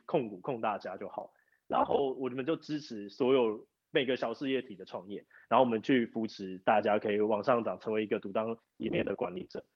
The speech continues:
然后我们就维持超低度的参与，然后我们大家就可以自己做自己开心的事情。然后当你有钱、你有团队、你有执行力的时候，你其实可以去参与各式各样你要做的事情。那个东西可能是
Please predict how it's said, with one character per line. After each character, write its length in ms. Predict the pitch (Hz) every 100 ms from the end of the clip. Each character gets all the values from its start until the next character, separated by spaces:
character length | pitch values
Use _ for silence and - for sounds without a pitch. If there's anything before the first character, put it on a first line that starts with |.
| _ _
然 100 | 117
后 80 | 143
我 60 | 117
们 100 | 107
就 140 | 123
维 120 | 113
持 120 | 104 107
超 200 | - 110
低 180 | 107
度 120 | 110 95
的 60 |
参 200 | - 87
与， 120 | 87 - -
然 120 | 110
后 40 |
我 60 | 107
们 80 | 98
大 120 | 107
家 40 |
就 60 | 110
可 160 | 113 98
以 100 | 92 _ _ _
自 120 | 156
己 300 | 131 101 101 -
做 220 | 123 107
自 120 | 120
己 60 | 104
开 200 | - 104
心 120 | 101
的 60 |
事 140 | 87 104
情。 200 | - 90 _ _
然 100 | 120
后 60 | 135
当 160 | 135
你 240 | 127 120 139
有 140 | 110
钱、 260 | 104 120 110
你 60 |
有 100 | 120
团 220 | 107 104 107
队、 140 | 117
你 80 | 113
有 100 | 104
执 140 | 104
行 180 | 101 107
力 80 | 113
的 80 | 98
时 140 | -
候， 200 | 110 98 - -
你 120 | - 135
其 120 | 135
实 80 | 139
可 140 | 143
以 180 | 120 113
去 160 | - 127
参 320 | - 139 131
与 200 | 107 92
各 160 | - 135
式 160 | 139 123
各 100 | 123
样 180 | 113
你 100 | 98
要 300 | 98 107 104 - _
做 120 | 139 120
的 80 |
事 140 | 98 110
情。 180 | - 92 _ -
那 140 | 160
个 80 | 131
东 120 | 131
西 60 | 123
可 80 | 107
能 100 | 95
是 260 | 123 110